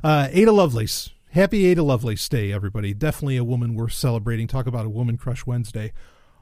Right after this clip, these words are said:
Woo! Anyway, uh, that's it for, for this episode. Um, got,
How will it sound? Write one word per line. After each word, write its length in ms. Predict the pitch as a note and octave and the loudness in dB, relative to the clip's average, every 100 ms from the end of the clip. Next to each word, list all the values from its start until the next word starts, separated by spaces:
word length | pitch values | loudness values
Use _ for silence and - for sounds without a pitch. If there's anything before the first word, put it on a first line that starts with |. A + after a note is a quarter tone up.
| - | -12
Woo! 760 | A#2 G2+ G#2+ G4 E4+ C#4+ A3+ - - D3+ C3 - - | -8 -6 6 8 8 6 2 -4 -16 -18 -20 -20 2
Anyway, 440 | G3 F#3+ D3+ A#2+ C3 | 8 8 8 4 0
uh, 220 | D3+ D#3 | 2 2
that's 300 | C#3 A3 A#3+ | 4 2 6
it 100 | G3+ | 4
for, 380 | - F3+ E3 C#3 | 6 4 4 2
for 180 | - D3 | 2 4
this 180 | E3 | 4
episode. 460 | D3+ C#3 - D#3 D3 | 2 2 4 6 6
Um, 240 | C#3+ C3+ | 2 -2
got, 220 | C3 E3 | 0 -2